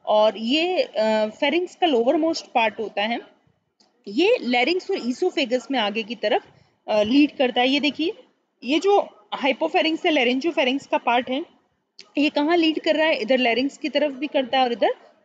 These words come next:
esophagus की तरफ भी ये lead करता है। तो ये जो laryngiopharynx होता है, ये, अ, जो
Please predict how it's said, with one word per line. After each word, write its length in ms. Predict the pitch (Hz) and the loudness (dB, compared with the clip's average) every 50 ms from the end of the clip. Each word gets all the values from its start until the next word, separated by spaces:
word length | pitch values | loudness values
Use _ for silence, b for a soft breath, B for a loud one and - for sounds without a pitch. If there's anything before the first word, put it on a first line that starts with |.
| - 226 | -12 -8
esophagus 500 | 226 - 285 240 277 269 220 262 247 - | -4 -2 0 0 0 0 0 -2 -4 -6
की 120 | - 262 | -6 -4
तरफ 220 | - 254 247 254 | 0 0 0 0
भी 200 | 220 208 254 254 | 0 -2 -2 -2
ये 60 | 254 247 | -2 0
lead 260 | 240 247 247 233 - | 0 -2 -4 -4 -6
करता 320 | - - 220 214 - 208 | -4 -4 -4 -4 -4 -6
है। 300 | 208 214 214 202 208 226 - _ _ _ _ _ _ _ _ _ _ _ _ _ - | -8 -8 -10 -12 -14 -18 -20 _ _ _ _ _ _ _ _ _ _ _ _ _ -2
तो 140 | 262 254 - - | -2 -2 -2 0
ये 200 | 226 247 349 294 | 0 2 2 2
जो 120 | 381 415 | 4 2
laryngiopharynx 920 | 381 370 294 269 311 320 311 359 359 - 349 285 254 277 294 302 - - | 4 4 2 2 0 -2 -2 -2 -2 0 0 0 2 0 -2 -2 -4 -4
होता 280 | 294 302 302 302 302 269 | -4 -2 -2 0 2 2
है, 420 | 254 220 196 208 - - - 220 | 2 2 2 0 -2 -4 -6 -4
ये, 320 | 226 269 277 320 370 403 214 | -2 0 0 0 0 -2 -6
अ, 420 | - - - _ - 214 214 220 | -8 -10 -14 _ -6 -4 -4 -4
जो 200 | 214 - 269 247 | -2 -2 -2 -2